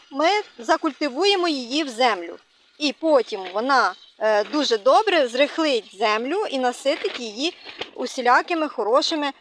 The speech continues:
мікро- і макроелементами. Друзі, ось так я роблю, е, для того, щоб, е, насичувати і збагачувати, е, свою землю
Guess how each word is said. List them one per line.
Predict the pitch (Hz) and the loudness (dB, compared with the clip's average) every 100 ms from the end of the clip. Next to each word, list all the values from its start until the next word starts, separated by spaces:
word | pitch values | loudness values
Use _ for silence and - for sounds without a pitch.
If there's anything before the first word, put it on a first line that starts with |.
| _ - | _ -10
мікро- | 240 294 339 | -8 -2 -2
і | 247 | 0
макроелементами. | 226 262 294 226 240 214 180 175 175 - _ _ _ | -2 -2 -2 -2 -2 -2 -4 -8 -10 -16 _ _ _
Друзі, | - 285 254 190 - _ _ _ | -6 -2 -2 -4 -12 _ _ _
ось | - 311 - | 2 2 4
так | 294 262 - | 2 2 2
я | 262 240 | 4 4
роблю, | 247 262 208 208 - - - - 226 | 4 0 -2 -4 -4 -8 -10 -6 -2
е, | 226 220 | 2 2
для | 214 240 | 2 0
того, | - 339 370 269 | 2 4 4 4
щоб, | - - 247 185 - | 2 2 2 0 -2
е, | 214 202 | 0 0
насичувати | 202 233 - 311 381 285 233 226 208 | 0 -4 0 0 0 0 0 -2 -2
і | 254 262 220 | -2 -2 -2
збагачувати, | 214 214 233 311 320 277 285 277 - - - | -2 2 2 2 0 0 0 -2 -6 -12 -2
е, | 220 226 | 2 2
свою | 214 - 277 262 233 | 0 -2 -2 -2 0
землю | 233 254 240 226 214 | 2 2 2 0 -2